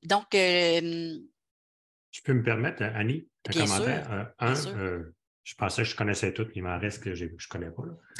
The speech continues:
Speaker 1: <laughs>
Speaker 2: Et, et deux, ce qui est le fun, euh, tu sais, c'est, on peut dire, je vais faire une recherche Google, puis je vais trouver quelque chose, mais le fait d'avoir mis une piste pédagogique à côté, déjà là, moi, je trouve ça intéressant. Ça me dit, « OK,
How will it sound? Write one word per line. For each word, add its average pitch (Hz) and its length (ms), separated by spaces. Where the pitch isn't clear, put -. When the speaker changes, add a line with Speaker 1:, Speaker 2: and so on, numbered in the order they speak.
Speaker 1:
<laughs> - 0
Speaker 2:
Et, - 840
et 104 60
deux, 160 500
ce - 80
qui - 120
est 110 40
le 107 60
fun, 143 380
euh, 101 200
tu 139 120
sais, - 0
c'est, 120 220
on 104 120
peut 107 160
dire, 135 160
je 113 80
vais 98 80
faire 120 100
une 120 120
recherche 113 560
Google, 110 380
puis - 80
je 95 60
vais 90 40
trouver 107 160
quelque 98 140
chose, 139 220
mais 107 220
le 95 180
fait 165 200
d'avoir 107 280
mis 110 80
une 104 140
piste 147 240
pédagogique 98 480
à 98 60
côté, 117 540
déjà 127 320
là, 139 100
moi, 117 120
je - 80
trouve - 100
ça 120 80
intéressant. 101 420
Ça 104 100
me 95 60
dit, « 107 80
OK, 98 140